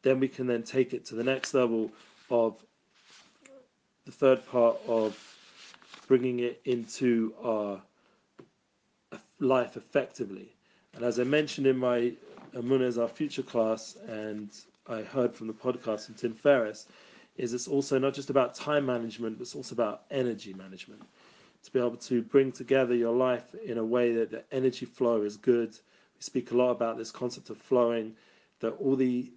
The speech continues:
energy and love and positivity, all the good emotions,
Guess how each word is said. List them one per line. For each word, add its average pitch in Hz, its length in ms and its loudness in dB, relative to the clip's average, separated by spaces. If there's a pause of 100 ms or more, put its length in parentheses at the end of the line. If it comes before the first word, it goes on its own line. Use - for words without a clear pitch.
(360)
energy 123 420 -2
and 107 140 -6
love 120 380 -2
and - 140 -20
positivity, 123 640 -4
all 117 80 -2
the 117 60 -4
good 139 220 6
emotions, 127 640 -2